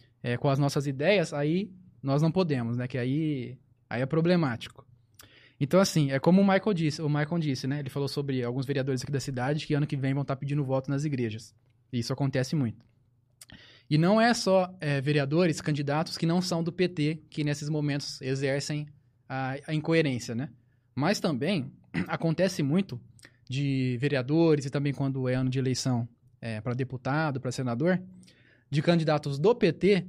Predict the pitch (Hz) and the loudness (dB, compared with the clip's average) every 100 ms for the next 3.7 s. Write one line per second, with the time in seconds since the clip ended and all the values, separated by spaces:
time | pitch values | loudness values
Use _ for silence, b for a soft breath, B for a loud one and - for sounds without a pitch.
0 | - - - - - 185 131 180 220 196 | -8 -20 -20 -12 0 2 4 2 2 2
1 | 160 143 143 139 131 127 - 135 143 143 | 0 0 0 0 0 -2 -2 0 0 0
2 | - 139 135 135 131 123 123 - _ 151 | 0 0 0 -2 -2 -4 -6 -12 _ -2
3 | 156 - 160 170 180 - | -2 0 2 2 0 -6